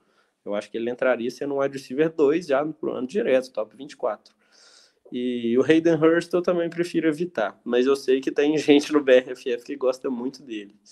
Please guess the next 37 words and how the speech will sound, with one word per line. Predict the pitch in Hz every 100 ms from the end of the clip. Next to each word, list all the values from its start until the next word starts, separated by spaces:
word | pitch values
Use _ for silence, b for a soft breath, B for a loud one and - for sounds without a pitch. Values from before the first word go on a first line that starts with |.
| b b b b _ -
Então, | 107 110 110 107 117 117 107 101 -
mas | 110 110 110 113
eu | 131
acho | 127 -
que |
eles | 170 170 165
hoje, | 170 175 175 175
eu | 156
acho, | 165 165
acho | 156 160
que | 202
hoje | 175 175
caiu | - 170 165 175
numa | 175 156
mesa | 156 160 165
que | -
três | - 151 160 170
não | 156 180
gostam, | 147 127 117 - 113
né, | 113
muito | 113 117 117
do | 120
Hurst, | 120 110 104 -
mas | 117 117
no | 127
B | 131
R | 131 135
F | - 120
F | 117 135
ele | 127
é |
um | 127
cara | 135 127
que | 127
tá | 135
em | 143
alta. | 107 - _